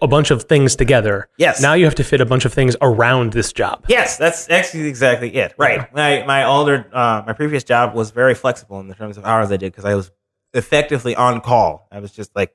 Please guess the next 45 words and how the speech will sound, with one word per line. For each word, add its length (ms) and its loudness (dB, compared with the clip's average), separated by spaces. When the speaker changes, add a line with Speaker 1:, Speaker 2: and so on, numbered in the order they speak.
Speaker 2:
computer 440 -14
staff, 320 -12
and 80 -20
I 60 -16
just 200 -10
made 180 -2
sure 140 -4
the 160 -10
computer 420 -6
things 280 -6
ran, 280 -4
and 120 -10
I 140 -8
sent 260 -4
emails 380 -12
out. 160 -20
Uh, 200 4
whereas 300 4
now, 340 2
you 60 -2
know, 100 -2
I 140 0
actually 320 -2
have 100 -2
to 60 -20
be 140 -4
there 200 2
eight 160 0
hours 340 2
a 40 -20
day 320 2
and 240 -20
make 120 -8
sure 180 -2
I'm 100 0
w-, 140 -12
making 300 -12
progress 400 -2
on 300 -4
work. 260 -6
Sometimes 440 0
it's 100 -6
harder 220 2
than, 360 -2
um, 360 -2